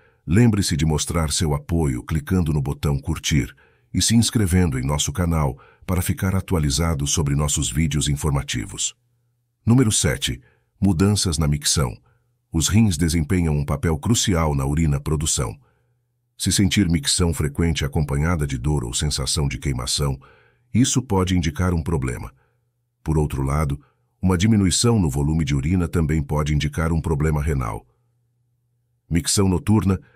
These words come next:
especialmente se for mais frequente, pode ser um sintoma de insuficiência renal. Se você observar essas mudanças,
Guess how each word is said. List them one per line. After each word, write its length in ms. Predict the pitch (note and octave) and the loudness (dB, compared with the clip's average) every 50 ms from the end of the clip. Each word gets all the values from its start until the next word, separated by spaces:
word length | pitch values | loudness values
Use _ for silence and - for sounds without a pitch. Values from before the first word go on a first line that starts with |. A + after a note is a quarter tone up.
| _ _ _ - | _ _ _ -10
especialmente 680 | - - - F2 D#2+ - - C#2+ D2 D2+ D2 - - | -8 -4 -2 -2 0 0 0 0 2 0 0 -2 -4
se 140 | - - C2 | -6 -6 -6
for 200 | - - C#2+ C2 C2+ | -4 -4 -4 -4 -2
mais 180 | C2 C2+ - | -4 -4 -4
frequente, 580 | - C2 A#1+ - - E2 D2 C2+ - - C#2 C#2 - - - - - _ _ _ - | -4 -6 -8 -6 -4 -2 -2 -2 -2 -4 -6 -6 -10 -18 -20 -20 -20 _ _ _ -2
pode 220 | A2 A#2 A#2+ G#2 | 0 0 0 2
ser 200 | G2+ - C3+ B2 | 2 2 2 4
um 80 | A#2+ A#2 G#2+ | 4 2 2
sintoma 500 | - A2 G2 F2+ - G#2 G2+ G2+ F#2+ E2 | 2 2 0 0 2 0 0 2 0 0
de 160 | D#2 F2+ G2 | 0 0 2
insuficiência 880 | A#2+ B2 - - - F#2 - - D#2+ - - D2 C#2+ D2+ D2 - D2 C2+ | 2 2 0 0 -4 -2 -2 -2 -4 -2 0 0 0 0 0 -2 -2 -2
renal. 460 | D2+ D2+ C#2 C#2 B1 - - - _ _ _ _ _ _ _ _ _ _ _ _ _ _ _ _ | -2 -2 -2 -2 -4 -6 -10 -14 _ _ _ _ _ _ _ _ _ _ _ _ _ _ _ _
Se 140 | - - D#2 | -6 -4 -4
você 240 | C2+ C2+ C#2 - D#2 | -2 -2 -2 -2 -2
observar 540 | D#2 C#2+ - - D2+ C2+ C2+ E2 F#2 F2+ C#2+ | -2 -2 -2 -2 -2 -2 -2 0 0 0 0
essas 260 | C#2 C#2 - C2+ B1+ | -2 -2 -2 -4 -4
mudanças, 600 | C#2 C2 - - E2+ F#2+ F#2 E2+ - C#2 - | -4 -4 -2 0 0 2 2 0 0 -4 -4